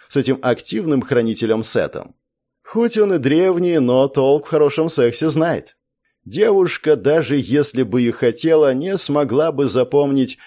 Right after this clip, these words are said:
как именно в этот момент ее комнату покинул хранитель Сет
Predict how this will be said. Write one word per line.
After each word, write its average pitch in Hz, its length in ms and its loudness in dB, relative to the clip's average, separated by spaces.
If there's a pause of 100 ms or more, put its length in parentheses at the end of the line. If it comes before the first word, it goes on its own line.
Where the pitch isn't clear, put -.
как 165 280 -2
именно 131 460 0
в 113 60 0
этот 113 180 0
момент 120 340 -2
ее 113 160 0
комнату 127 640 0 (120)
покинул 120 420 -2
хранитель 107 500 -2
Сет 147 360 0